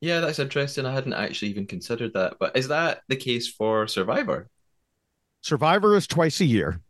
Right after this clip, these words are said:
Speaker 1: Okay.
Speaker 2: Um,
Speaker 1: Which is why you're
Speaker 2: and
Speaker 1: always <laughs> covering Survivor, <laughs> 'cause
Speaker 2: Yes,
Speaker 1: it's on
Speaker 2: yes.
Speaker 1: <laughs> permanently.
Speaker 2: Yes.
Speaker 1: <laughs>
Speaker 2: Um,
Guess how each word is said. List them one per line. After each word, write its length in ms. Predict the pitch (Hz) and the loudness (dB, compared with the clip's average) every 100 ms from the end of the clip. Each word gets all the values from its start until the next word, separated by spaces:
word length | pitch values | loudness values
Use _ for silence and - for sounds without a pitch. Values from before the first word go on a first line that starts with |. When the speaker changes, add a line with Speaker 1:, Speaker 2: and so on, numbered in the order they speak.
| _ | _
Speaker 1:
Okay. 200 | 95 - - _ _ - | -14 -14 -18 _ _ -2
Speaker 2:
Um, 640 | 113 117 120 120 120 117 - | 2 4 4 4 2 0 0
Speaker 1:
Which 160 | 127 | -2
is 100 | 131 | -2
why 120 | 123 131 | 0 -2
you're 140 | 135 | 0
Speaker 2:
and 180 | 156 156 | 2 2
Speaker 1:
always 600 | 180 185 135 123 - - | 2 2 2 0 0 -2
<laughs> 140 | 170 | -2
covering 360 | 156 143 165 165 | 0 0 0 0
Survivor, 640 | 170 175 220 123 113 127 | -2 0 0 0 0 0
<laughs> 120 | 180 180 | -2 0
'cause 160 | 175 | 2
Speaker 2:
Yes, 120 | 165 | 0
Speaker 1:
it's 60 | - | 2
on 300 | 208 214 165 | 2 4 2
Speaker 2:
yes. 320 | 156 - - - 196 | 0 -2 -4 0 0
Speaker 1:
<laughs> 160 | - | 0
permanently. 840 | - 185 220 202 175 156 139 139 - _ 190 196 | -2 0 2 2 2 0 0 -2 -6 _ 0 2
Speaker 2:
Yes. 300 | 165 165 180 | 2 2 0
Speaker 1:
<laughs> 680 | 160 151 139 139 - - - | 0 0 0 -4 -6 -8 2
Speaker 2:
Um, 840 | 165 165 170 170 170 170 165 | 4 6 6 6 6 6 4